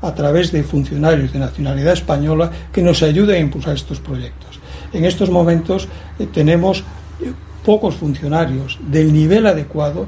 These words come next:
que nos permitan hacer este lobby. Y ello es tanto más llamativo cuando, por ejemplo, el Reino Unido,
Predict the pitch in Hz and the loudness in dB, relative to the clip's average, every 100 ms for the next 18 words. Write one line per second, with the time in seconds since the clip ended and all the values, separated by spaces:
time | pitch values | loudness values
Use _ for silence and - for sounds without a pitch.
0 | - - - 175 160 - 143 147 185 185 | -10 -18 -6 -2 -2 -2 -2 -2 2 2
1 | 156 131 147 139 - 127 127 123 - - | 0 0 -2 -2 -2 -2 -2 -4 -12 -18
2 | - - - - 165 196 240 262 294 - | -18 -16 -16 -6 0 4 4 4 2 -4
3 | - 202 196 190 190 170 180 185 185 185 | -2 -2 0 0 0 0 2 2 0 0
4 | - 185 196 196 - - 156 147 139 131 | -2 0 0 -2 -6 -4 -2 -2 -4 -4
5 | 185 175 143 131 - - 147 143 175 180 | -4 -2 -4 -6 -12 -8 -4 2 2 4
6 | 185 180 185 127 | 2 2 2 -2